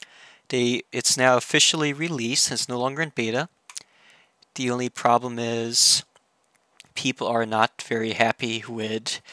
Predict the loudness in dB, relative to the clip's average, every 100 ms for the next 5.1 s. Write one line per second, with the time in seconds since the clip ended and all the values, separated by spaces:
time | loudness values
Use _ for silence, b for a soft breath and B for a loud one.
0 | B B B B 6 10 10 8 2 -2
1 | 2 6 6 4 0 -8 -6 -6 -4 -4
2 | -6 -6 -6 -4 -4 0 2 2 0 -2
3 | 0 -2 -8 -14 -12 -4 -2 -2 0 0
4 | -2 -2 0 0 -2 -4 0 -2 -2 0
5 | -2